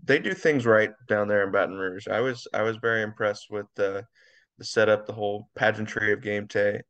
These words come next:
game day. Um, if you're, if you're a fan of Callin' Baton Rouge by Garth Brooks, and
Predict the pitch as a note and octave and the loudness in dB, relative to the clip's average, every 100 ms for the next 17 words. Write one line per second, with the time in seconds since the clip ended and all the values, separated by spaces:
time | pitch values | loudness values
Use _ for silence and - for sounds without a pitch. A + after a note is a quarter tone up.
0 | G#2+ G#2+ G#2+ G#2+ G#2 G#2 G#2+ _ - _ | -4 0 0 2 2 0 -4 _ -20 _
1 | _ G#2 F#2+ G2 F#2+ A2 _ _ - - | _ 0 0 0 -4 -12 _ _ -12 0
2 | G#2+ G2 - A2+ A2 G#2+ A2 G#2+ G#2 G#2 | 4 4 2 2 0 2 0 0 -2 -6
3 | _ - A#2 A2 G#2+ A2 G2+ G#2+ G#2 A2 | _ -2 2 2 4 2 2 -6 -8 -8
4 | - G2+ G2 G#2 - G2+ G#2 - - A#2+ | -6 0 2 2 0 -2 -2 -4 -14 -12